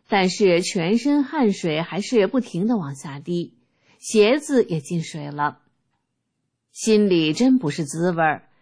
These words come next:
产生了埋怨，同时又担心 B 同修遇到什么麻烦。高温焦躁伴着我等了几乎一个小时。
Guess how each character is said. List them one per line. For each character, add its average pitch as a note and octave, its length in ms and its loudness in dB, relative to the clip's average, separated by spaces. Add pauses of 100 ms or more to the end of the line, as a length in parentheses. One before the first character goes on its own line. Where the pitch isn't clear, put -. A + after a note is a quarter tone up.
产 E3+ 360 0
生 G#3 140 -2
了 E3+ 120 0
埋 C3+ 260 -10
怨， E3 280 -4 (680)
同 C#4 220 4
时 B3 340 0
又 C4 220 4
担 C#4+ 200 2
心 D4+ 240 0
B D4 160 0
同 F3+ 280 -4
修 G#3 320 0
遇 B3 100 0
到 F#3+ 220 2
什 G3+ 120 -6
么 A3 100 -2
麻 C#3+ 260 -12
烦。 E3+ 340 -4 (960)
高 G3+ 220 6
温 G3+ 380 4
焦 C4+ 280 2
躁 F#3+ 480 0
伴 A3 220 2
着 E3+ 120 -2
我 D3+ 280 2
等 D#3+ 240 -4
了 D3+ 160 -4
几 G3+ 220 -2
乎 F3+ 360 0
一 F#3 100 -4
个 G3+ 140 -6
小 C#3+ 220 -12
时。 D3+ 400 -10